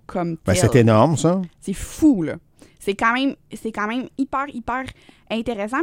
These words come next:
Speaker 1: Puis ça montre que l'activité physique, là, il faut avoir un, une espèce de changement de culture, de pensée
Speaker 2: Mhm.
Speaker 1: par rapport à la perte de poids qui est très, très in-, tu sais, en-, qui est vraiment, euh, très, très profonde, là. On
Speaker 2: Oui.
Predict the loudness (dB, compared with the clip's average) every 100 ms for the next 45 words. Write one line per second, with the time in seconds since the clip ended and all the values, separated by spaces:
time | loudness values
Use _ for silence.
0 | -4 -6 -6 -4 -2 0 -2 -4 -8 -6
1 | -6 -8 -20 -18 -14 -10 -10 -6 -8 -8
2 | _ _ -14 -12 -4 0 4 4 2 0
3 | 0 0 0 -2 -2 -2 0 0 0 0
4 | 0 0 -2 -8 -6 -8 -6 -8 -10 _
5 | _ -8 2 4 4 4 0 0 -2 -2
6 | 0 0 0 0 -2 -4 -6 -6 -8 -10
7 | -8 -10 -10 _ _ -18 -8 -6 -4 -4
8 | -4 -4 -4 -4 -6 -12 _ _ _ -12
9 | -12 -12 -12 -12 _ _ _ _ -16 -12
10 | -8 -6 -4 -2 -2 -4 -6 -6 -8 -6
11 | -2 -2 0 0 0 -2 2 6 6